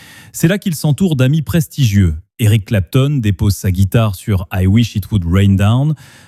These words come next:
pendant que David Crosby vient prêter sa voix sur Another Day in Paradise. Rien que ça. Résultat, l'album devient multiplatine, rafle la première place au Royaume-Uni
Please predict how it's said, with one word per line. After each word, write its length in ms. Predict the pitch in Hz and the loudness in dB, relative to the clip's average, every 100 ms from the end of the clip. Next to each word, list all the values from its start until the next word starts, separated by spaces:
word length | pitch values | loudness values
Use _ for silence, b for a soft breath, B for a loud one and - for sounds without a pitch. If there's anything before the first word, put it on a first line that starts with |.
| - | -2
pendant 260 | 127 147 165 | 0 2 0
que 120 | 135 | -2
David 340 | 107 156 170 | 0 -2 -2
Crosby 500 | - - 104 92 131 | -4 -2 0 0 0
vient 200 | 131 104 | 2 0
prêter 280 | 95 110 135 | 2 2 2
sa 180 | 120 101 | 0 0
voix 300 | 87 98 127 | 2 2 0
sur 320 | - 131 101 | 0 -2 -2
Another 400 | - 110 107 101 | 0 2 4 2
Day 160 | 90 120 | 2 2
in 120 | 92 | 2
Paradise. 800 | 95 98 90 85 76 - - - _ _ | 2 0 0 -2 -4 -8 -16 -20 _ _
Rien 400 | - 76 92 107 | -16 -2 2 2
que 80 | 90 | 2
ça. 340 | - 78 - _ _ _ _ _ B B B B - | -4 -10 -12 _ _ _ _ _ B B B B 0
Résultat, 760 | 143 156 175 190 185 208 - - | 2 2 -2 -2 -2 -4 -8 -6
l'album 500 | 110 110 107 143 135 | -2 0 2 2 2
devient 360 | 110 95 113 117 | 0 2 4 4
multiplatine, 1200 | 101 135 165 135 151 139 107 - 98 80 76 87 | 4 4 2 -2 -4 0 0 0 -2 -2 -2 -8
rafle 480 | - 90 127 120 - | -8 -2 0 0 -2
la 140 | 90 87 | -2 -2
première 420 | - 165 156 131 | -2 0 0 0
place 300 | 131 117 104 | 0 0 0
au 60 | |
Royaume-Uni 680 | 87 95 101 101 101 95 101 | 0 2 4 4 4 4 2